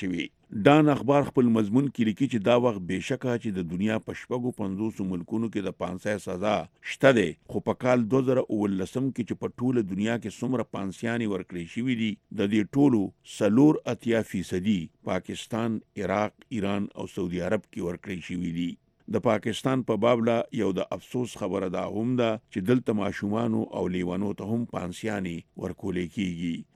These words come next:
ماشومانو یا نابالغو ته د پانسۍ نه ورکولو قانون موجود دی،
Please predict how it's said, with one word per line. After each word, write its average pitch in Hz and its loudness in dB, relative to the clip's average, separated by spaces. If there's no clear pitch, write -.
ماشومانو 107 0
یا 98 0
نابالغو 90 -2
ته 113 0
د 90 -4
پانسۍ 92 -6
نه 107 0
ورکولو 92 -4
قانون 92 -4
موجود 90 -6
دی، 123 4